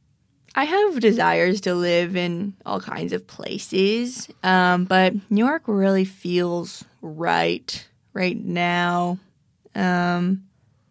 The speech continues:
I do love it here. I always wanted to live here in this very, like,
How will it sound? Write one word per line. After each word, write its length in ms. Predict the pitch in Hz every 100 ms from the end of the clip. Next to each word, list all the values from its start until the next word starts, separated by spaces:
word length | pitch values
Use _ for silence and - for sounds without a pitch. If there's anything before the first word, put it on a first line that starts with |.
| _
I 260 | - - 185
do 180 | 175 175
love 240 | 180 190
it 80 | 190
here. 180 | 185 185
I 280 | 185 190 196
always 240 | 196 196
wanted 300 | 190 185 185
to 120 | 185
live 280 | 175 165 170
here 320 | 196 202 208
in 140 | 208 190
this 180 | 180 -
very, 400 | 175 165 165 -
like, 320 | 151 -